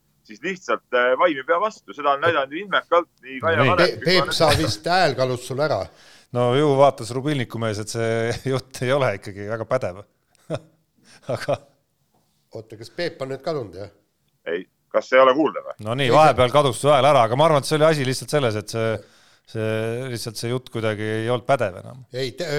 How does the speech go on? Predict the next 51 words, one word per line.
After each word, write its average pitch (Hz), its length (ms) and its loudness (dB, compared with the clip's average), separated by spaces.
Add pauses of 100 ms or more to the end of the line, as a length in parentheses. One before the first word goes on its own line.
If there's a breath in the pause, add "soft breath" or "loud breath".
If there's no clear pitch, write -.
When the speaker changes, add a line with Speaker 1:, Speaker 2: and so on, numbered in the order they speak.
(120)
Speaker 3:
no - 80 -4
Speaker 1:
Ju-, - 80 2
Speaker 3:
tegelikult 135 480 2
Speaker 1:
jutt 185 300 2
oli 143 100 0
muuseas, 139 240 -10
Tarmo, 165 300 2
sind 160 180 -14
toetav, 175 400 0
nii 110 160 -4
et 123 160 -4
ära, 120 140 -2
et - 100 -14
su 135 80 2
enda 107 160 -6
Speaker 3:
Jaa. 110 80 -2
Speaker 1:
jutt 104 160 -10
ei 107 60 -4
olnud - 100 -14
siis - 80 -6
ka - 60 -2
Speaker 3:
Ei, 120 80 2
Speaker 1:
pädev. 85 260 -6 (240 loud breath)
Speaker 3:
tegelikult 180 540 -4
oli, 180 180 -2
aga 131 140 -6
ma, 143 80 -4 (180)
ma 135 160 -8
tahtsingi 131 400 -10
sealt, 147 400 -8
et - 80 -20
ta 123 80 -12
mängib 156 400 -6
esiteks, - 480 -14
ta 110 80 -14
mängib, 151 320 -8
äh, 117 240 -10
väga, 143 260 -6 (300)
väga 151 240 -4
kena 139 180 -4
tennist, 117 460 -12
eks. - 160 -20 (160 soft breath)
Aga 113 220 -10
väga 196 260 -4
kena 156 160 -6
tennist 147 320 -12
mängivad, 120 460 -12 (100)
jah, 147 160 -6 (240 soft breath)
tõesti 139 340 -6
kõik 131 240 -10
teised. 117 300 -14